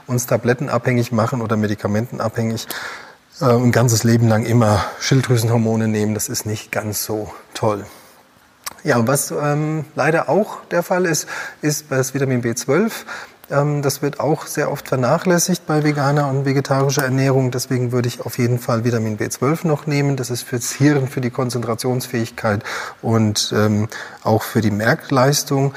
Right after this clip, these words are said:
ist es extrem wichtig. Also falls man sich mal fragt, und da sieht man auch,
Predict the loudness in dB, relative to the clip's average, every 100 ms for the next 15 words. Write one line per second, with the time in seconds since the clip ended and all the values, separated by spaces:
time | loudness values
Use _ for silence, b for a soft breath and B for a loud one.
0 | B B B -8 -4 -4 -4 -4 -4 2
1 | 2 2 -2 -2 -4 -4 -10 B B -4
2 | -2 0 0 -2 0 0 0 -2 -4 -4
3 | -2 0 2 2 2 2 0 -2 2 2
4 | 0